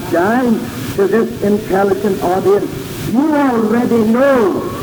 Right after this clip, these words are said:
the meaning of the word co-equal. So the proposition is that God eternally exists in three co-equal persons, God the Father, God the Son, and God the Holy Ghost. In other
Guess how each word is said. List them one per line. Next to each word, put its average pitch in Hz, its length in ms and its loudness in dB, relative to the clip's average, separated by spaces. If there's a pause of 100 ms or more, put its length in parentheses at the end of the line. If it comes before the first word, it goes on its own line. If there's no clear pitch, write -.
(120)
the 190 120 0
meaning 208 640 2 (260)
of 190 560 0
the 180 140 0
word 202 300 2 (240)
co-equal. 208 840 2 (640)
So 381 120 2
the 359 120 2
proposition 262 680 4
is 247 260 2
that 247 200 0
God 320 240 2 (160)
eternally 269 440 2
exists 226 420 0
in 240 140 2
three 233 280 0 (120)
co-equal 233 760 0 (120)
persons, 202 600 0 (600)
God 294 380 2
the 247 140 0 (180)
Father, 202 680 0 (640)
God 277 320 0
the 233 100 0 (160)
Son, 208 480 2 (400)
and 220 240 2
God 254 220 2
the 254 120 0
Holy 240 440 4
Ghost. 285 500 0 (440)
In 277 180 4
other 302 320 2